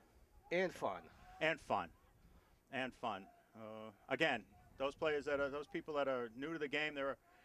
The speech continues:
Speaker 2: pretty much two different types of players on the field. There's, uh, handlers and cutters. Uh, the handlers are the ones that pretty much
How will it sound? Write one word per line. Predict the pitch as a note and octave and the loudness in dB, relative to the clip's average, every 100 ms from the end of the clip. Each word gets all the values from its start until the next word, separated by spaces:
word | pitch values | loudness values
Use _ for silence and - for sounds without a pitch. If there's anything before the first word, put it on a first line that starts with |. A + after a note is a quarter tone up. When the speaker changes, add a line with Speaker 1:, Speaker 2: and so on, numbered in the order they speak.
| - - | -20 0
Speaker 2:
pretty | G3 | 0
much | F#3+ F3 - | 4 2 2
two | - G3+ | -8 -2
different | F#3+ F#3 F3+ | -2 -2 2
types | F#3 F3+ | 4 4
of | E3+ | 0
players | - E3 E3 | 0 2 2
on | E3 | -2
the | D#3 | -4
field. | - D#3 D3+ | 0 0 2
There's, | C3+ A#2+ | -2 -4
uh, | B2+ B2+ B2 A#2 - | -2 -2 -2 -4 2
handlers | E3+ F#3 G3 F#3 D3+ | 4 4 4 0 -2
and | C3 | 0
cutters. | - E3+ F#3+ F#3 - - - - - - - | 4 6 4 0 -4 -6 -10 -10 -16 -14 -4
Uh, | A#2+ A#2+ | -4 2
the | B2 | 2
handlers | A2+ E3 E3+ F3 E3 | 6 4 4 0 0
are | D#3+ | -4
the | D#3+ | 0
ones | D#3+ E3 C#3+ | 2 0 0
that | D3+ C#3+ C#3 F#3 - - | 4 4 2 -8 -18 -8
pretty | D#3+ | -4
much | C#3+ C#3 - - | 2 0 0 -16